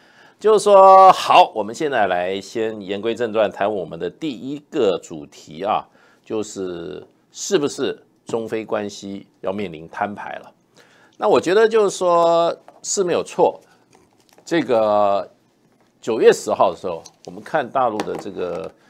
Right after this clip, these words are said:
《人民，人民，人民日报》哈，这个网站上突然一条消息出来，他说啊，这个中美两国啊战区司令员，那么通视讯电话，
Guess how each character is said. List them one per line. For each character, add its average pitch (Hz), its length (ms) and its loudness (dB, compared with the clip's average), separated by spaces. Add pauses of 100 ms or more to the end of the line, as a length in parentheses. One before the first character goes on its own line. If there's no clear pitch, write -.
(200)
《人 117 120 -8
民， 135 260 -8 (120)
人 110 140 -8
民， 143 360 -12
人 110 160 -12
民 147 180 -10
日 123 60 -8
报》 101 220 -2
哈， 69 180 -8 (340)
这 123 120 -14
个 110 60 -8
网 78 260 -8
站 113 200 -4
上 87 220 -12
突 185 120 -6
然 123 200 -2 (640)
一 113 80 -18
条 87 200 -10
消 87 200 -6
息 - 280 -16 (100)
出 - 160 -18
来， - 180 -18 (600)
他 147 100 -8
说 185 140 4
啊， 101 240 8 (420)
这 165 200 -4
个 95 460 2 (140)
中 233 440 0
美 101 320 -2
两 104 420 -2
国 95 540 -2 (180)
啊 95 360 2
战 180 320 0
区 127 340 -12
司 123 260 -10
令 107 180 -8
员， 71 260 -12 (520)
那 117 160 -4
么 87 260 -6 (340)
通 113 300 -4
视 107 200 -10
讯 87 180 -14
电 82 140 -8
话， 73 220 -12